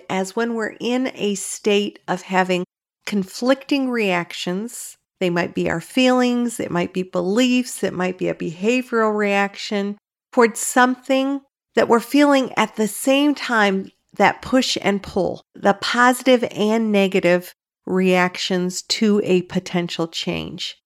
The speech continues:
Now, you might hear this through statements like, "I want to, but," or maybe, "I really have mixed feelings about this." When we are engaging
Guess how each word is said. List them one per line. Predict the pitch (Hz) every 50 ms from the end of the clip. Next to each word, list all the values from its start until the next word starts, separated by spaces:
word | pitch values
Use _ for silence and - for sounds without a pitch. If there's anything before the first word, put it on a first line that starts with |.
| _ _ -
Now, | 214
you | 202 208 226
might | 226 240 247 247 240 -
hear | - - 233 240 247 247
this | 247 240 240 - -
through | - 190 185
statements | 185 - - - 208 208 208 - 202 208 214 208 - -
like, | 196 190 190 185 185 185 185 180 - - _ _ _ _ _ -
"I | 214 226
want | 240 233 240 262 285 311 311 - - -
to, | - - 208 196 196 196 196 196 196 202 196 - _ _ _ _
but," | - 320 320 320 320 320 320 311 302 - - - - - - _ _ _ _ _ _ _
or | - - 247 277 277 269 247 240 233 233 240 254 277 277 - - -
maybe, | - 202 196 208 208 - 214 214 208 - _ _ -
"I | 226 247
really | 254 277 302 320 311 320 294
have | 254 254 240
mixed | 214 220 220 214 - - - -
feelings | - - 190 185 180 165 165 165 165 - -
about | 175 175 - - - - _ -
this." | - - - 170 - - - - _ _ -
When | 208 233 254 277 311 339 359 349 339 320 277 226
we | 233 240 240 233 240 240 233 233 233 _ _ _ _ _ _ _ _
are | - 190 202 208 -
engaging | - 220 214 208 196 196 - 208 208 220 226 233 226 208 - 165 160 160 160 156 156 160